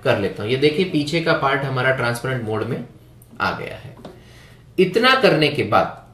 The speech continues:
अब इस cutting को proper कैसे किया जाए, तो ये देखिए यहां पे कुछ part है जो रह गया है।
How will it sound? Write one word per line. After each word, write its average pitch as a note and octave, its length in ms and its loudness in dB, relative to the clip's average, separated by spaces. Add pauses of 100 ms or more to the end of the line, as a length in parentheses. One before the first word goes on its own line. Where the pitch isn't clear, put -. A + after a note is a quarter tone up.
(340)
अब G3 260 4 (640)
इस - 240 0
cutting A#3+ 420 4
को A3+ 200 8 (260)
proper G3 420 6
कैसे E3 280 4
किया G#2 300 0
जाए, F2+ 300 -6 (100)
तो E3+ 60 0
ये F#3+ 160 6
देखिए G#3 280 4
यहां D3+ 520 4
पे G#3+ 100 6
कुछ F3+ 260 2
part A#2 380 2
है D#3 300 -2
जो C#3 180 2
रह A2+ 320 2
गया F#2 240 -4
है। - 240 -12